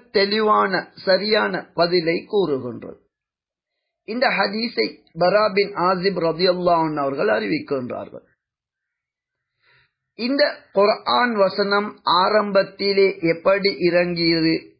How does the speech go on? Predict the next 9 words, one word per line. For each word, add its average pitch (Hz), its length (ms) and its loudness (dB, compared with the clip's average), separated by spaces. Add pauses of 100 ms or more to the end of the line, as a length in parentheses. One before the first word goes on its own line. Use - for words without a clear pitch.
(280)
இருந்தது 175 640 2 (240)
என்றால், 147 440 0 (840)
"ஹாஃபிது 226 720 0 (160)
அலஸ் 180 420 0
ஸலவாத்தி 185 920 2 (100)
வ 190 240 4
ஸலாத்தில் 196 840 2 (180)
அஸ்ர்", 180 480 0 (2000)
தொழுகைகளை, 254 800 2